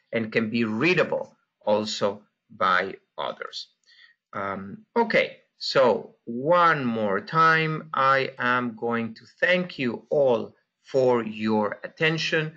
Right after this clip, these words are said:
Thank you for being here with me every Tuesday and Thursday at nine P M. Looking forward to see you in the next one, or in just a few more minutes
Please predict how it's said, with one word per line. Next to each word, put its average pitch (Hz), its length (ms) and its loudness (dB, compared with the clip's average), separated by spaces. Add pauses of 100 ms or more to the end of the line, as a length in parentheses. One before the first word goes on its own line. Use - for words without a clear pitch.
(280)
Thank 180 300 2
you 165 80 -4
for 143 260 -4
being 131 340 -4
here 131 320 -4
with 117 280 -4
me 123 340 0
every 143 300 -2
Tuesday 131 760 -4
and 123 320 -2 (180)
Thursday 127 640 -4
at 120 300 -2 (440)
nine 110 520 -2
P 113 200 -2
M. 151 260 2 (340)
Looking 165 500 0
forward 139 640 2 (320)
to 123 100 -6
see 139 320 -4
you 127 560 -2
in 123 260 0
the 110 120 -2
next 143 340 0
one, 143 260 0 (120)
or 180 320 4
in 135 260 -6
just 139 480 -2
a 123 100 -4
few 160 380 -4
more 131 300 2
minutes 120 540 0